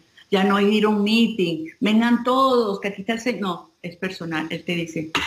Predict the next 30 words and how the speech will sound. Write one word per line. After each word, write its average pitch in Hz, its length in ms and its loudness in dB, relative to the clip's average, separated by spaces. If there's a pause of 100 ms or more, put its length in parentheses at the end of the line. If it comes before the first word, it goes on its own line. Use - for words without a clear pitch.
(960)
"Aquí 170 200 -10
estoy". 139 380 -10 (460)
A 175 80 0
veces 180 340 -2
tenemos 185 380 -2
tantas 226 320 -4
cosas 196 300 -6
por 180 140 -4
hacer 180 280 -4
que 208 120 -4
no 214 120 2
escuchamos 202 720 -2
nuestra 165 300 -4
voz 147 240 -6
interna. 143 520 -2 (440)
Yo 180 140 0
creo 180 220 0
que 170 140 -2
ya 165 80 0
es 160 60 -6
hora 185 240 0
de 180 80 0
escuchar, 190 800 -4 (340)
tenemos 180 420 -2
una 180 200 -2
responsabilidad. 170 840 -2
Estamos 226 600 -2
en 185 160 2
los 214 260 -2
finales, 214 580 0